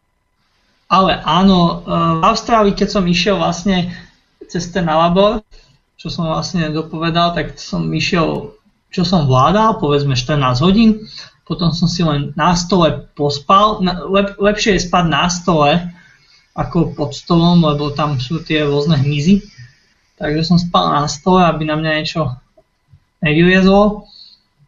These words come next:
Pospal som si štyri hodinky a išiel som ďalej a tam už tá únava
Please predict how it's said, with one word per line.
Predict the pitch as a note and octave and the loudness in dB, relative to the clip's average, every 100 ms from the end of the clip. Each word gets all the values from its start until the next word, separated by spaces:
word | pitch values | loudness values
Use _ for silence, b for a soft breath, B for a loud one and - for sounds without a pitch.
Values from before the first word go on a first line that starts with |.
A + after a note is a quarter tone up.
| _ _ | _ _
Pospal | - G3 - G#3+ | -2 0 2 2
som | A3 G#3 | 4 2
si | G3 | 0
štyri | - F#3 F3+ D#3+ | -2 0 2 2
hodinky | D#3+ F3+ F3+ E3 | 2 2 2 2
a | |
išiel | D#3+ F#3 F3 | 0 0 0
som | E3+ | 0
ďalej | D3 D3+ E3 D3 | 2 2 2 2
a | C3+ | 0
tam | D3+ D3+ C3 | 0 -2 -4
už | - | -4
tá | D3 | 0
únava | C#3+ D3 E3 D#3+ D#3 | 0 0 0 0 2